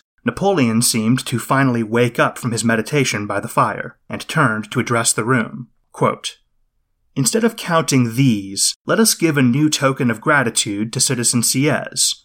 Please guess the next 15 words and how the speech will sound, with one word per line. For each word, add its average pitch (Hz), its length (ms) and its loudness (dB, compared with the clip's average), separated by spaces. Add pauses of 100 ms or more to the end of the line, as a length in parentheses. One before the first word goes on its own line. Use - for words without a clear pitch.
(160)
by 117 120 2
granting 120 440 0
him 117 460 0
the 113 100 -2
right 117 240 0
to 131 100 -8
designate 110 580 -2
the - 60 -8
first - 400 -2
three 113 220 -2
public 117 400 -4
officers 117 540 -2
of 110 100 -6
the 113 100 -2
Republic, - 560 -4